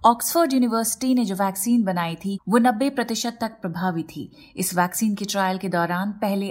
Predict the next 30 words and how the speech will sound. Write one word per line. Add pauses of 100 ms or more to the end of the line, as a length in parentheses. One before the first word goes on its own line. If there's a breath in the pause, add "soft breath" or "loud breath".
आधा
डोज
दिया
गया, (320 loud breath)
फिर
एक
महीने
के
अंतराल
के
बाद
पूरा
डोज
दिया
गया। (340 loud breath)
वहीं
वैक्सीन
का
पूरा
डोज
एक
महीने
के
अंतराल
पर
दिए
जाने
पर (100)
एफिकेसी
रेट